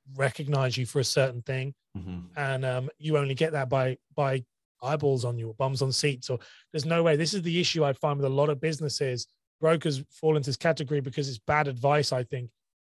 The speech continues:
Speaker 1: Don't be humble and, and learn that if you are brand new and you are coming on or straight into a new area, you are not the big fish in that pond.
Speaker 2: Mm.
Speaker 1: You have to go and start from the ground up again.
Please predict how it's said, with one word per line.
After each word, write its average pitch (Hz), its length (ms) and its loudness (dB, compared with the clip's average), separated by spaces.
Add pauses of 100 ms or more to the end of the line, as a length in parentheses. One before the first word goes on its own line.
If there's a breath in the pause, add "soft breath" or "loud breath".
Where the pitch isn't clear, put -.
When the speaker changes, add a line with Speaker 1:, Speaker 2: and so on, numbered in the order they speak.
(120)
Speaker 1:
Don't 170 260 4 (720)
be 185 140 0
humble 165 440 4
and, 139 200 -4 (400)
and 143 360 -6
learn 151 420 4
that 147 120 2
if 147 140 -6
you 185 140 2
are 156 80 6
brand 156 320 0
new 156 140 0
and 135 100 -4
you 135 100 -2
are 127 60 -4
coming 143 240 -4
on 135 140 -4 (100)
or 131 160 -2
straight 165 200 -2
into 135 140 -4
a - 20 0
new 143 160 2
area, 135 400 2 (480)
you 156 300 0
are 156 180 6
not 151 300 2
the 135 80 0
big 135 240 0
fish - 380 -4
in 131 60 -2
that 131 220 -2
pond. 131 400 0 (160)
Speaker 2:
Mm. 90 220 -10
Speaker 1:
You 147 80 -4
have 160 460 0
to 147 100 -6
go 131 480 4 (460)
and 131 120 -6
start 147 460 4
from 139 140 -8
the 127 80 -6
ground 131 280 0
up 135 160 2
again. 127 360 -2